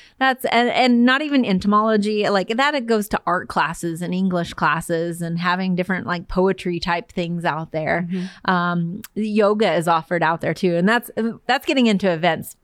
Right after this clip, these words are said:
Speaker 1: <laughs> which I'm sure we'll get
Speaker 2: Yes.
Speaker 1: to later. But I know I had plant I D classes out there. Um, We Shoot the Show, which is part of that extension aspect out there as well. And so it's really providing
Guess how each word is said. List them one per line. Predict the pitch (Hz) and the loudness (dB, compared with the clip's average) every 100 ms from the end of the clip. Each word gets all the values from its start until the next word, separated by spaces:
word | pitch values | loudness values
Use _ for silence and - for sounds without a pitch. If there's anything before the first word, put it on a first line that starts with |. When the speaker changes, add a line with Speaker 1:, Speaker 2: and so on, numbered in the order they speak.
| 226 | 2
Speaker 1:
<laughs> | 269 - | 2 2
which | 302 262 | 2 2
I'm | 311 277 | 2 2
sure | 277 | 0
we'll | 254 240 | 2 2
get | 233 | 2
Speaker 2:
Yes. | 240 226 | 2 2
Speaker 1:
to | |
later. | 220 226 208 202 | 4 4 2 2
But | 208 - - - - - _ 254 - - | 0 0 -8 -18 -20 -20 _ -14 -6 -2
I | 233 | -2
know | 311 262 | 2 2
I | 220 | 2
had | 240 196 180 | 2 0 -2
plant | 196 185 | -2 0
I | 170 | 0
D | 170 180 | 0 -2
classes | 180 214 196 202 208 | -2 -2 -2 -2 -2
out | 214 202 202 | 0 0 0
there. | 208 202 202 202 - - - | 0 0 -2 -6 -12 -20 -4
Um, | 190 180 165 165 - | -2 0 -2 -4 0
We | 214 | 2
Shoot | 220 - 208 | 2 0 -4
the | 175 | -4
Show, | - 202 190 190 | -2 0 2 0
which | 185 190 | -2 -6
is | 180 | -8
part | - 175 | -6 -4
of | 175 | -2
that | 175 165 | -2 0
extension | 165 165 - 170 170 175 165 160 - | -2 -4 -6 -4 -2 -4 -6 -6 -4
aspect | 160 160 170 160 | -4 -4 -6 -6
out | 160 156 165 | -6 -6 -6
there | 156 151 | -6 -4
as | 151 160 | -6 -4
well. | 160 151 165 | -2 -2 -4
And | 175 | 0
so | 208 | 0
it's | 202 | 2
really | 226 269 294 262 233 | 4 4 4 4 2
providing | 196 - 196 180 165 190 208 202 202 | -2 -2 0 2 2 2 0 0 -2